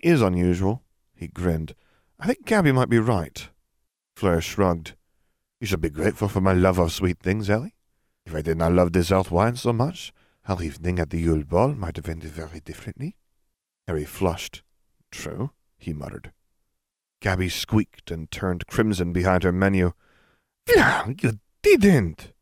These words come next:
"Didn't what?" Fleur asked. Gabby shifted in her seat and glanced at Harry. "You know?"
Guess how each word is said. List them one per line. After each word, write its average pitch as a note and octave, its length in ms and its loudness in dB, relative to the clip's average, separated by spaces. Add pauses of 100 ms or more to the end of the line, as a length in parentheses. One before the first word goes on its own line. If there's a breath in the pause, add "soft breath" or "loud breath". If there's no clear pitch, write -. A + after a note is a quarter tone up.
(720)
"Didn't D#2 360 -8
what?" D3 260 0 (440)
Fleur E2 240 -2
asked. - 440 -14 (640)
Gabby G2 320 4
shifted - 420 -2
in E2+ 80 -6
her F2 140 -6
seat - 420 -6
and D#2+ 180 -12
glanced G2+ 400 0
at E2+ 80 -4
Harry. F2 380 2 (540)
"You G#3 180 -6
know?" G2+ 640 -4